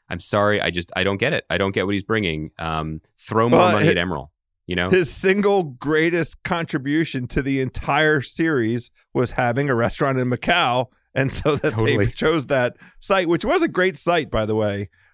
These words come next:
Speaker 2: for, for a
Speaker 1: Incredible.
Speaker 2: finale. It, it had such
Speaker 1: So
Speaker 2: an, a,
Speaker 1: exciting.
Speaker 2: an exotic, and, and it was, like, visually beautiful. I'm gonna let you go in one minute, but I, I, I want to, uh, see if you've been watching any other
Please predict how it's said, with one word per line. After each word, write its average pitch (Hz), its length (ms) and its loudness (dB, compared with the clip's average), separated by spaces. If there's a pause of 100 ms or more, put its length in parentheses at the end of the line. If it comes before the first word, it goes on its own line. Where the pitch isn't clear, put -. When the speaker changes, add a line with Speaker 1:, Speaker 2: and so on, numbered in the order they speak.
Speaker 2:
for, 139 240 0
for 143 240 0
a - 40 4
Speaker 1:
Incredible. 107 360 2
Speaker 2:
finale. 104 300 -2
It, 110 100 -2 (320)
it 131 100 0
had 135 260 2
such 156 180 0
Speaker 1:
So - 180 4
Speaker 2:
an, 127 60 4
a, - 20 2
Speaker 1:
exciting. 117 360 2
Speaker 2:
an 120 80 0
exotic, 117 840 -2
and, 120 220 -2
and 127 360 0
it 143 120 -2
was, 131 260 -2
like, 135 320 -4 (220)
visually 123 720 2 (460)
beautiful. 147 440 4
I'm 156 160 2
gonna 214 140 4
let 208 180 2
you 196 140 0
go 185 460 4 (200)
in 165 180 -2
one 180 260 2
minute, 139 320 0
but 139 100 4
I, 139 80 4
I, 147 360 2
I 143 120 2
want 160 240 0
to, 165 400 2
uh, 131 380 4
see 160 280 -2
if 147 140 -2
you've 143 160 -2
been 139 220 0
watching 135 500 -2
any 135 320 -2 (140)
other 151 560 2